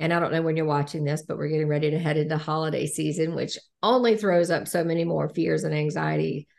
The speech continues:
about what's ahead. So starting to build that confidence then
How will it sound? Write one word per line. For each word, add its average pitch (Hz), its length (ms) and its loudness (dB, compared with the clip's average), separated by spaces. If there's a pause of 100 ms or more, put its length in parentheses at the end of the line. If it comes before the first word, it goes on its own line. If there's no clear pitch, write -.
(220)
about 151 360 2
what's 147 240 0
ahead. 151 480 0 (240)
So - 160 -2
starting 208 400 2
to 170 80 -4
build 165 240 0
that 165 200 -4
confidence 156 720 -4
then 151 460 -2